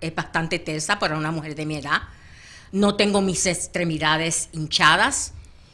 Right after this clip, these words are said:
y, ah, como pueden ver, otra vez, referencia a mi melena.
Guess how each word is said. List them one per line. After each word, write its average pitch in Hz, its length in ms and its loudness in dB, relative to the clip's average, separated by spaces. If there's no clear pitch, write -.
y, 175 720 0
ah, 156 520 -2
como 180 200 -2
pueden 180 240 -2
ver, - 360 -6
otra 190 360 0
vez, 269 240 0
referencia 214 580 2
a - 20 2
mi 220 100 -2
melena. 220 500 0